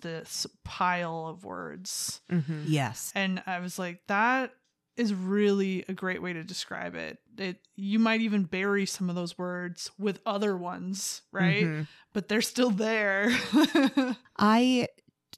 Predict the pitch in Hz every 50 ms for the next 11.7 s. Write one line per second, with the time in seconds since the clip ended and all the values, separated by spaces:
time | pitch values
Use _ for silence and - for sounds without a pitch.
0 | 185 175 - 214 220 - - - 190 165 - 175 170 175 175 - - 160 151 156
1 | 156 151 135 127 120 135 - - 160 160 147 - - 104 131 131 131 139 120 123
2 | 113 120 120 123 135 - - - - - - _ _ - - 117 123 147 160 208
3 | 208 - 262 247 254 247 247 254 - - 269 262 262 269 262 277 269 277 269 269
4 | 262 262 269 - 269 269 262 262 262 262 - - - 262 269 269 285 285 - 175
5 | 185 170 151 110 120 - - 160 170 170 - 202 202 190 - - 185 180 180 170
6 | 165 156 - - 151 147 147 143 139 139 143 143 147 147 143 139 - _ _ _
7 | _ _ _ _ _ _ - - 151 170 226 - - - 202 185 175 165 - 147
8 | 131 - - - 131 143 143 151 175 185 - - - - 165 151 143 - - _
9 | - - - - _ - - - - 185 202 196 - 190 - 180 160 - 147 165
10 | 190 226 214 180 156 139 127 127 139 156 175 190 208 202 202 208 214 208 220 220
11 | - 226 208 208 208 214 202 175 156 - 147 143 139 143